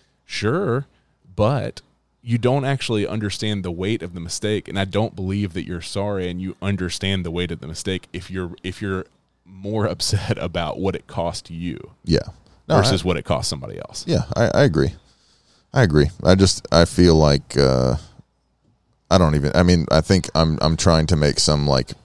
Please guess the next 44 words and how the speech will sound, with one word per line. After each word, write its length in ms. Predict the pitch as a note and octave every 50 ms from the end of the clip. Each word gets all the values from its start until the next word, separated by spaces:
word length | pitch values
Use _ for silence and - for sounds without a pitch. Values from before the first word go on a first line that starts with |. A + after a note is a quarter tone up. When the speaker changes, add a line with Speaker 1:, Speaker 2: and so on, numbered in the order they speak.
| - _ _ _ _ _ _ _ _ _ _ _ _ _ _ _ _ _ _ -
Speaker 2:
trying 220 | - F2 E2+ E2
to 80 | - E2+
make 200 | D#2+ D#2+ C#2+ -
the 80 | E2 E2
world 520 | D#2 D#2 D2 D2+ D2+ D2 D2 C#2+ C2+ - -
more 360 | D2 E2 E2 D#2 D2+ D2 C#2+
the 100 | D#2 D2
way 180 | C#2+ C#2+ C#2 C#2
I 80 | C2 C2+
see 220 | - - D2+ D#2
it 100 | D2 C#2+
in 100 | C#2+ C#2
my 160 | C2+ C2+ B1+ C2
brain, 480 | C#2+ C#2 C#2 C2 C2 C2+ C#2 D2 D#2 D#2+
or 140 | E2 C#2 D2
just 180 | D2+ D#2 - -
the 80 | C#2+
way 160 | C#2+ C#2+ C#2 C2+
I, 140 | C2 B1+ - -
I 100 | - C2
want 300 | C2 C2 - C#2+ C#2 C#2+
it 80 | - -
to 100 | - D#2+
be, 280 | D2 D#2+ E2+ F#2+ G2 F#2 - - _ _ _
Speaker 1:
Mm-hmm. 260 | - A#2 G#2+ G2+ F2 E2 E2
Speaker 2:
which 160 | F#2 E2 -
is, 120 | E2+ D#2 D#2
like, 260 | D#2 D2+ D2+ - - - _ _ _ _ _ _ _
I, 180 | - D2+ D#2 C2+ - - -
I 140 | C#2+ E2
do 260 | E2 C#2+ F2 F2 F2 E2+
wish 440 | D#2+ D#2 D2 C#2+ C#2 - - - - - _ _ _ _ _ _ _ _ _ _ _ _ _
people 560 | - E2+ E2 - - C#2 C2 B1+ A#1+ A#1+ - - _ _ _ _ _ _ _ _ _ _
would 560 | - E2 E2 E2 D#2 D2 C#2+ C#2+ C#2 D2 D#2+ - _ - D#2
genuinely 840 | - E2 F2 E2+ E2 D#2 D2+ D2 D2 C#2+ C#2 C2+ C2+ C2+ C2+ C2+ - _ _ _ _ _ _ _ _ _
apologize. 920 | C#2+ - - C#2+ C2+ C2 C2+ C2+ - C#2 A#1+ B1 A#1+ A#1+ B1 B1 - - - -
And, 180 | G#2+ A2 G2+
and 140 | - A#2 A2+
I 60 | G#2+
think, 240 | - - G2+ - - - -
I 140 | D#2+ D#2+ F#2+
think 140 | F#2+ E2+ E2
you're 100 | D#2+ D2
right. 160 | B1 G1+